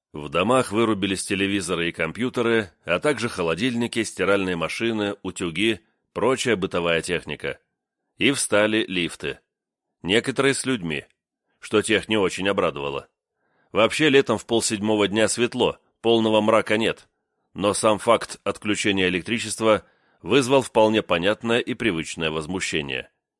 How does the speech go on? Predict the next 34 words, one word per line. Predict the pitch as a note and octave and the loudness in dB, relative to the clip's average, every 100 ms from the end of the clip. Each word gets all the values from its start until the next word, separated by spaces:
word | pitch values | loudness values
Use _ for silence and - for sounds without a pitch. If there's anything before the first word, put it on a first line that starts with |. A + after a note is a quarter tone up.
| _ | _
Не | - G#2 | -4 -4
в | - | 2
первый | A#2 G#2 A2 | 2 4 4
раз, | C3 F#2 | 4 2
но | D#2+ D#2 D#2 | -4 -2 -2
неприятно, | E2 - A2+ D3 C3+ F2 C#2+ _ _ _ _ | -4 -2 2 2 0 -4 -8 _ _ _ _
и | D2+ | -8
только. | - A#2+ E2+ - C2+ _ _ _ _ _ _ _ _ _ - | 0 0 0 -6 -12 _ _ _ _ _ _ _ _ _ -6
Возмущение | D#2+ F2+ A2+ G#2+ C3 B2+ B2 | -4 -2 -2 0 0 2 2
стало | G#2+ A#2 A2+ | 2 4 4
перерастать | G#2+ G#2 G2+ G2 - G#2+ F#2+ | 4 2 2 2 2 0 0
в | - | -6
гнев | D#2 F2 A2 G2+ - | -10 -2 -2 -2 -4
и | F2+ | -2
ярость | F2+ A2+ A2+ G#2 - | 2 2 2 0 -2
по | F#2+ | -2
мере | F#2+ F2 | 0 -2
того, | E2 E2 F2+ G#2+ - _ _ _ | -2 -2 0 0 -2 _ _ _
как | - A2 | 0 0
жители | G2 B2 C3 C3 | 2 -2 0 2
узнавали, | A#2+ F#2+ G#2 G#2 A#2+ A2+ | 2 2 0 2 2 0
что | - | -4
крупная | G2 A2+ G2+ G#2 G2+ | -2 -2 -2 0 0
авария | - F#2+ G#2 G2 F#2 | 2 2 4 4 2
где-то | F2 G2 F2+ | 0 -4 -2
за | E2+ | -4
городом | E2 G2 G2 F2+ F2 | -2 0 0 0 -2
на | E2 | -2
линиях, | F2 A2 A#2 A#2 - _ _ | -2 -2 0 -2 -6 _ _
официальная | F#2 G2 G2 G#2+ G2+ G2 | -4 -2 0 2 2 2
версия, | F#2+ F#2+ - G2 F2 - _ _ _ | 2 0 0 0 0 -4 _ _ _
может | E2+ B2 B2 | 0 2 2
затянуться | A2+ A#2 A#2+ G2+ - | 0 -2 0 0 -2
надолго. | G2 G#2+ G2+ D#2 C#2 | 0 0 2 0 -6